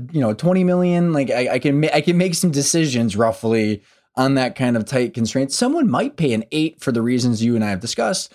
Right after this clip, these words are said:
but for planning purposes, as viewing my company as an asset, let's assume five, just making this up. And that's the enterprise value purchase price. So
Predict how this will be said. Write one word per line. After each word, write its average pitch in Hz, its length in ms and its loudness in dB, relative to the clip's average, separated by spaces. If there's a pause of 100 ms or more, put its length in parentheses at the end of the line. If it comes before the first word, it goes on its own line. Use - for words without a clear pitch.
(200)
but 147 340 0
for 147 140 -2
planning 151 440 0
purposes, 113 540 -2
as 120 380 -2 (100)
viewing 123 400 0
my 175 140 -2
company 139 420 -2
as 170 100 0
an 180 100 0
asset, 107 460 -2 (160)
let's 131 200 0
assume 131 600 0 (280)
five, - 440 -4 (200)
just 113 180 -2
making 120 320 0
this 92 180 -2
up. 87 220 -4 (340)
And 143 140 2
that's 143 200 -2
the 170 180 0
enterprise 151 640 0
value 107 540 0 (240)
purchase 117 360 -2
price. 85 420 -4 (280)
So 175 580 2